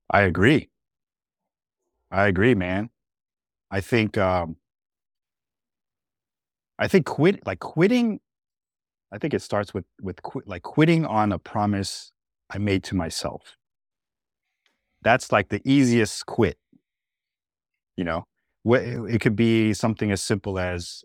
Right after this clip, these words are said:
you know, "I'm gonna take my vitamins every day and I miss a day," or,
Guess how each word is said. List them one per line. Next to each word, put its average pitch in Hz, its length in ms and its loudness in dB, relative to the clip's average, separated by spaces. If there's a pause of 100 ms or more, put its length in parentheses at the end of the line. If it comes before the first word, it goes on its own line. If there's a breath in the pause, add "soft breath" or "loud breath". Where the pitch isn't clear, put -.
you 104 100 -10
know, 90 60 -8
"I'm 92 80 -4
gonna 92 80 -2
take 101 220 -2
my 92 100 -2
vitamins 90 480 0
every 87 200 -2
day 87 220 -4
and 85 120 -6
I - 20 -10
miss 85 240 -8
a 73 60 -8
day," 69 200 -6
or, 73 300 -8